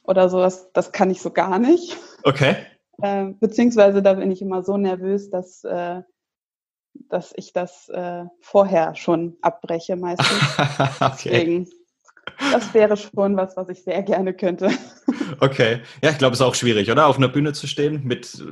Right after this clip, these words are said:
Speaker 2: wie viel Zuschauer wären dir da so? Zehntausend oder?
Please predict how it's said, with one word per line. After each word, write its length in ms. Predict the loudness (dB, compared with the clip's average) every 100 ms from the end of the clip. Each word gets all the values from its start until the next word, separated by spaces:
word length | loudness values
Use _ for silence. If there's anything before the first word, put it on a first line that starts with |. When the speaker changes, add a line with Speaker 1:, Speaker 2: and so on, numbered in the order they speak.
| -8
Speaker 2:
wie 120 | -2
viel 160 | 0 2
Zuschauer 460 | 2 2 4 4 4
wären 160 | 2
dir 100 | 2
da 160 | 2 2
so? 160 | 0
Zehntausend 640 | 0 0 0 2 2 2 0
oder? 320 | 2 2